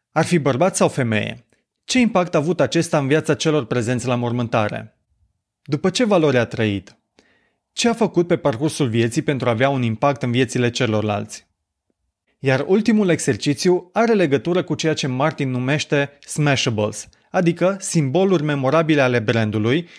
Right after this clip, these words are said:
diferite de logo-ul acestuia, care se adresează în mod subconștient la unul din cele cinci simțuri: văz, auz, miros, gust sau atingere.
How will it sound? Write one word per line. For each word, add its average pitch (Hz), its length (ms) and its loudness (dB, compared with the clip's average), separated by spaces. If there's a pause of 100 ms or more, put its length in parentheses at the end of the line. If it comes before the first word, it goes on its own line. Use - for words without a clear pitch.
(140)
diferite 139 560 0
de 139 120 2
logo-ul 123 440 2
acestuia, 113 680 -2 (240)
care 240 220 0
se 214 260 0
adresează 160 580 0
în 147 80 0
mod 170 180 0
subconștient 175 880 -2 (240)
la 151 120 0
unul 175 340 2
din 135 180 0
cele 151 300 2
cinci 143 320 -2
simțuri: 110 600 -2 (260)
văz, 180 440 0
auz, 151 540 0
miros, 131 540 0 (240)
gust 139 460 -2
sau 127 260 0
atingere. 113 680 -2